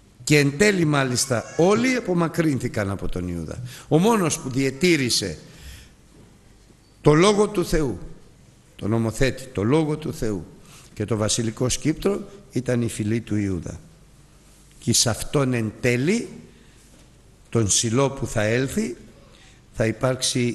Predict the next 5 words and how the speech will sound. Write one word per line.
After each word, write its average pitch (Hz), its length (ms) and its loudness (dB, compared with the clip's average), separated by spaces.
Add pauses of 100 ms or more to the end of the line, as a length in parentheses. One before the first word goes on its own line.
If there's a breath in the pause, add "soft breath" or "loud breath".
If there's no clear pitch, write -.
η 127 100 -2
υπακοή 117 880 -2
όλων 117 480 -2
των 104 160 -4
λαών. 87 420 -6